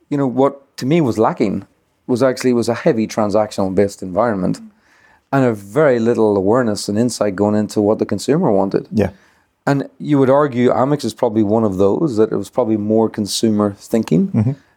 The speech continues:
Speaker 1: than a lot. But, you know, still sat on tons and tons of data and transactions, and very little did it connect the customer journey
Speaker 2: Mm.
Speaker 1: end to end. Um, you know, and I,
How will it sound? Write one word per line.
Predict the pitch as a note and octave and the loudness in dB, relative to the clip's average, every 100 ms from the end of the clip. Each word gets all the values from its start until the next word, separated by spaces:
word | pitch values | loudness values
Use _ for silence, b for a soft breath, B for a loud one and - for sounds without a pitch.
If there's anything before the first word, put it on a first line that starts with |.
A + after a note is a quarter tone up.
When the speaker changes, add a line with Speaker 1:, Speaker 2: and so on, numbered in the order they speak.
| - | -4
Speaker 1:
than | B2+ | 0
a | G#2+ | 2
lot. | F2+ A2+ F#3 - B B B B B _ | 2 0 -2 -12 B B B B B _
But, | A#2+ D3 D3 - _ - | -2 0 -2 -10 _ -4
you | D3 | 0
know, | D3 | 0
still | - - C#3 D3 C3 A2 _ _ | -2 0 2 4 2 -2 _ _
sat | - - C3 C3 | -10 -2 0 0
on | A#2+ A#2 A2 - | 0 0 -2 -4
tons | - D3+ C#3+ | -2 0 0
and | A2+ A2 | 0 -2
tons | A#2+ A#2+ G2+ | 0 -2 -2
of | F#2+ | -2
data | F2+ A2+ G2+ | 0 2 2
and | G2 F#2 | 0 -2
transactions, | G2 F#2 A2+ B2 - - - - - b b b b | -4 0 0 -2 -8 -12 -12 -16 -18 b b b b
and | - B2 | -8 -4
very | A2 C3+ C3 | 0 2 2
little | A2+ C3 B2+ | 2 2 2
did | G#2 G#2 | 2 0
it | A2 | 0
connect | - G2+ A2 - - | 0 2 0 -2 -6
the | |
customer | - A2+ A2+ A#2+ B2 | -4 -4 -2 -2 -2
journey | A#2 B2+ D#3 F3 | 2 2 2 2
Speaker 2:
Mm. | C3+ G#2 - | 0 -4 -2
Speaker 1:
end | A#2+ A2+ | -2 -2
to | - G2+ | 0 0
end. | G#2+ D#3+ - - - - | 2 0 -4 -10 -16 -6
Um, | A2+ A2+ A2 G#2+ G#2 - _ _ _ _ _ - - B B B B B | 0 2 2 0 -2 -8 _ _ _ _ _ -14 -14 B B B B B
you | D3+ | 2
know, | D3+ | 4
and | C#3 | 2
I, | C#3 | 0